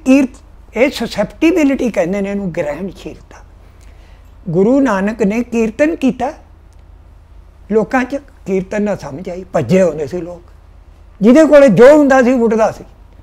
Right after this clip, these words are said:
ਕਿਉਂਕਿ ਗ੍ਰਹਿਣਸ਼ੀਲਤਾ, ਜਿਵੇਂ ਕੋਇਲ ਦੀ, ਪਪੀਹੇ ਦੀ ਆਵਾਜ਼ ਆ, ਸੁਣਦੇ ਹਾਂ ਅਸੀਂ, ਇਹ ਗ੍ਰਹਿਣ ਹੀ ਹੁੰਦੀਆਂ ਨੇ। ਇਹ ਗ੍ਰਹਿਣ ਉਹਨੂੰ ਸਭ ਤੋਂ ਵੱਧ ਹੁੰਦੀ ਹੈ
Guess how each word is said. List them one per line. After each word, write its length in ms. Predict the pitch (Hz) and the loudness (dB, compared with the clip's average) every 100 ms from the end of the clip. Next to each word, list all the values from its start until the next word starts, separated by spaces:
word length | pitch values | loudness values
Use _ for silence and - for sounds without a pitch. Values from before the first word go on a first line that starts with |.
| - - - - - | -20 -20 -20 -20 -6
ਕਿਉਂਕਿ 420 | 233 262 294 339 359 | -2 0 0 -2 -2
ਗ੍ਰਹਿਣਸ਼ੀਲਤਾ, 840 | 247 214 202 339 - 285 254 262 240 | 0 2 2 2 0 0 0 0 0
ਜਿਵੇਂ 220 | 208 202 | -2 -4
ਕੋਇਲ 300 | 220 196 196 | -6 -4 -4
ਦੀ, 220 | 185 202 208 - - - - - - - - | -4 -6 -10 -20 -20 -20 -20 -20 -20 -16 -10
ਪਪੀਹੇ 400 | 175 196 196 190 | -4 0 2 2
ਦੀ 120 | 196 | 0
ਆਵਾਜ਼ 360 | 185 185 190 175 | 0 0 2 0
ਆ, 100 | 180 | -2
ਸੁਣਦੇ 380 | - 185 190 208 | -6 -6 -2 -2
ਹਾਂ 120 | 233 | -2
ਅਸੀਂ, 200 | - 233 - - - - - | -8 -14 -16 -20 -20 -20 -4
ਇਹ 100 | 226 | 0
ਗ੍ਰਹਿਣ 360 | 233 226 202 254 | 2 2 2 2
ਹੀ 60 | |
ਹੁੰਦੀਆਂ 340 | 339 311 285 320 | 2 0 0 -2
ਨੇ। 120 | 359 - - - - - - - - - - | -8 -18 -20 -20 -20 -20 -20 -20 -20 -12 2
ਇਹ 240 | 247 339 359 - - - 165 | 4 4 -2 -14 -12 -6 0
ਗ੍ਰਹਿਣ 340 | 190 180 269 | 2 4 2
ਉਹਨੂੰ 220 | 277 320 | 2 0
ਸਭ 280 | - - 180 | -2 -4 -4
ਤੋਂ 140 | 233 339 | -2 2
ਵੱਧ 200 | 339 359 | 4 4
ਹੁੰਦੀ 320 | 311 302 | 4 4
ਹੈ 100 | 311 | 4